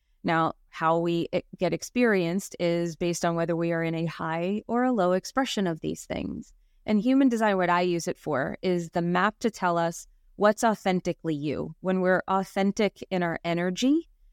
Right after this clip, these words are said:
things just seem to go our way. It gives us a map to figure out how we are in flow and how we're able to work in alignment with our energy rather than working against it, which is usually what happens when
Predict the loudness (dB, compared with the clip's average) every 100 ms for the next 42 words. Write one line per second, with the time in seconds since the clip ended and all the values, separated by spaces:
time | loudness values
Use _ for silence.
0 | _ -20 _ _ -8 -2 0 0 0 -2
1 | -2 -2 -2 -2 -4 -2 0 0 2 2
2 | 2 0 -4 -4 -4 -4 -4 -4 -2 0
3 | 0 -2 -6 -20 -8 -4 -2 0 0 -2
4 | 0 0 2 2 2 0 0 -4 -6 -2
5 | 0 0 0 -4 -10 _ _ _ -4 -2
6 | -2 0 2 2 2 0 0 -2 -2 -2
7 | -4 -6 -10 -2 2 2 0 _ _ -2
8 | 0 0 -2 0 2 2 0 0 0 0
9 | 0 0 0 -2 -2 0 2 2 2 0
10 | -2 -4 -2 -2 -2 -2 -4 -4 -6 -4
11 | -2 0 2 4 4 4 2 0 0 -2
12 | -2 -2 -2 -2